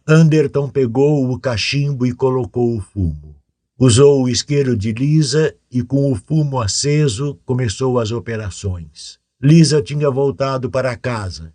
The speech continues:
querendo certificar-se de que não havia deixado passar nada de extrema importância. "Havia três relatórios minoritários",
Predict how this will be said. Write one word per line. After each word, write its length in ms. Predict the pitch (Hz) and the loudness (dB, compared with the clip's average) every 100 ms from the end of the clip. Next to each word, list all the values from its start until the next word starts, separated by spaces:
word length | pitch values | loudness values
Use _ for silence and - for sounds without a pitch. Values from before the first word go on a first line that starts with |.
| _ | _
querendo 440 | 151 147 165 165 139 | 2 4 6 4 2
certificar-se 1160 | - 175 170 - 151 143 - 147 151 131 135 | 0 0 -2 -6 -6 -6 -2 0 0 -2 -4
de 180 | 120 131 | -4 -6
que 140 | 143 | -4
não 240 | 139 147 143 | -2 0 0
havia 320 | 135 139 143 | -2 0 0
deixado 520 | 135 135 - 139 135 | 0 -4 -2 -2 -2
passar 460 | - 123 101 127 110 | -4 -4 -4 -6 -6
nada 500 | 113 131 131 113 110 | -8 -6 -6 -4 -4
de 140 | 98 | -4
extrema 540 | 107 - 113 110 101 98 | -8 -8 -8 -6 -6 -6
importância. 880 | 98 95 90 - 92 82 - - 71 _ _ _ | -6 -8 -14 -8 -8 -8 -14 -18 -20 _ _ _
"Havia 680 | 113 120 139 143 139 135 113 - | -2 0 2 4 4 2 -6 -6
três 460 | - 143 143 117 85 | 0 2 4 4 0
relatórios 920 | - 73 76 78 82 73 69 69 - | -6 -10 -12 -4 -2 -2 -4 -14 -16
minoritários", 1300 | 78 73 78 71 69 - 73 67 65 _ - - - | -14 -8 -6 -6 -10 -8 -6 -8 -12 _ -12 -10 -10